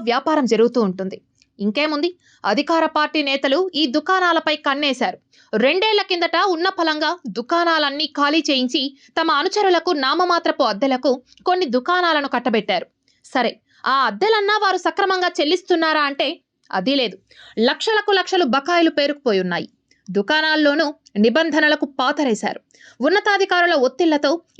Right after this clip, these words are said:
ఇటీవల కొందరు అధికారులు అద్దె బకాయిలు చెల్లించాలని వ్యాపారులకు నోటీసులు జారీ చేశారు. వారు తాము పలానా అని, అద్దెలు నిదానంగా ఇస్తామని, ఇచ్చినప్పుడు తీసుకోండి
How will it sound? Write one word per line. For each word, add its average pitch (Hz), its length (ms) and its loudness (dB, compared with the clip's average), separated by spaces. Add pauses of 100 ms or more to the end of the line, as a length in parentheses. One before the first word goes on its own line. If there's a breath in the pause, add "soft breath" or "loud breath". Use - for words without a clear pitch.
ఇటీవల 403 360 4
కొందరు 320 320 2
అధికారులు 294 440 0 (140)
అద్దె 262 240 -2
బకాయిలు 311 400 0
చెల్లించాలని 269 560 0 (440 soft breath)
వ్యాపారులకు 320 600 2 (200)
నోటీసులు 302 480 2
జారీ 262 240 0
చేశారు. 214 320 -2 (400)
వారు 320 200 2 (320)
తాము 339 180 0 (120)
పలానా 311 460 2
అని, 349 120 -2 (320)
అద్దెలు 403 360 0
నిదానంగా 381 500 2
ఇస్తామని, 311 380 -2 (200)
ఇచ్చినప్పుడు 427 480 0
తీసుకోండి 349 420 0